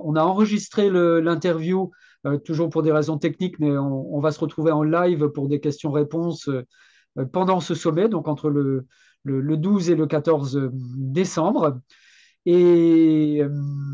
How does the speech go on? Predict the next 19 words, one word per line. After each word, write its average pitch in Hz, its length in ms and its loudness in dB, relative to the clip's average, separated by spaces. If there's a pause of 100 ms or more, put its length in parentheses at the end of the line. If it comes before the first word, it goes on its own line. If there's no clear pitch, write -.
(120)
et 190 100 -2
voilà, 170 220 4
donc 165 180 -2
si - 100 -4
vous 226 200 4
avez 202 340 2 (300)
des, 151 200 2
des 160 140 0
questions, 233 760 2
euh, 196 180 2 (140)
à 170 100 -2
poser 185 360 0
à 185 100 2
Hervé, 180 680 4
euh, 156 580 4
ou 160 340 -2
sur 147 180 -10
son 139 160 -8
expérience, 180 800 0